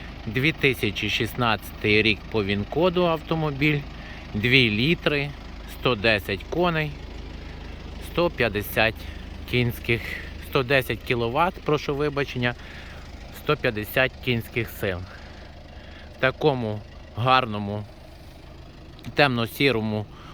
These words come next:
окрасі, грау. Автомобіль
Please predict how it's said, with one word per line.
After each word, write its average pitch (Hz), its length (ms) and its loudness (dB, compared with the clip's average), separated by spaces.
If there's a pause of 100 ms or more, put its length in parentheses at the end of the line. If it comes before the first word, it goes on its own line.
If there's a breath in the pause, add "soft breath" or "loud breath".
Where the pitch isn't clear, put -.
окрасі, 147 680 4 (420)
грау. 147 600 6 (1500 loud breath)
Автомобіль 123 760 2